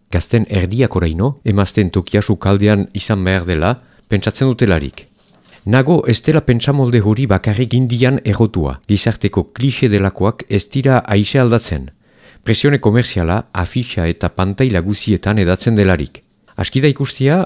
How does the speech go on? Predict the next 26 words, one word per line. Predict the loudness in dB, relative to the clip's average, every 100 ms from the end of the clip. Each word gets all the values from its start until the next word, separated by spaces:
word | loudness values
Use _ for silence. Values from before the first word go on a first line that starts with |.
| -4
bere | -4 -2 0
burua | 0 0 2 2 -2
feministatzat | -2 0 0 0 -2 -2 -2 -2
duen | 0 0 0 -6 -2
Elle | 2 2 0
aldizkariak | 0 0 0 -2 0 0 -2 -6 _ _
plazaratzen | -4 -2 -2 -2 -2 -2
dituen | -2 -2 -4
estereotipoak. | -8 -4 0 2 2 -2 -2 -4 -6 -14 _ -20 -20 -6 -2
Emazte | 0 -2 -4 -4
eder | -2 0 0 0
eta | -2
lerdenen | 0 0 0 0 0 -2 -4
argazkien | -8 -4 -4 -4 -2 -2
artetik, | -2 -4 -4 -4 -6 _ -20 -20 _ -4
kurba | -2 2 2
ederrak | 2 2 0 -2 -2
ukaiteko | -2 -2 -2 0 0 0 -6 _
eta | -8 -6
pisua | -6 -6 -6 -2 0
galtzeko | 2 0 -2 -2 -2 -2
azken | -2 -4 -2 -2 -2
teknikak | -2 -2 -2 0 -2 -4
zehazten | -2 -2 -2 -2 -2
duten | -2 -4 -4 -4
artikuluak, | -8 -6 -6 -2 0 0 -2